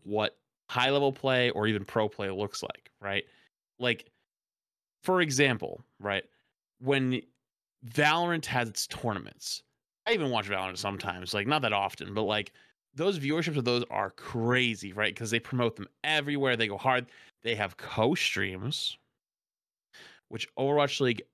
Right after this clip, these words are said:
dropped the fucking ball on way back when on co-streams, because there were, I know, I actually know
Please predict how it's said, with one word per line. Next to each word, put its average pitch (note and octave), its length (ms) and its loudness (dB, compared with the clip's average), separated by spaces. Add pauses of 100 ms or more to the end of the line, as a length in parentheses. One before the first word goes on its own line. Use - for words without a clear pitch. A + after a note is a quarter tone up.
dropped A2 840 0
the G#2+ 100 -8 (340)
fucking B2 640 2 (200)
ball A#2+ 460 4
on F#2 380 -2
way G#2 180 4
back G2+ 300 0
when F#2+ 340 -4 (380)
on A2 180 -6
co-streams, G2+ 560 -2
because G2+ 240 0
there B2 100 4
were, B2+ 180 2
I B2+ 140 2
know, B2 360 2
I C#3+ 380 2
actually C#3 460 0
know A#2+ 400 4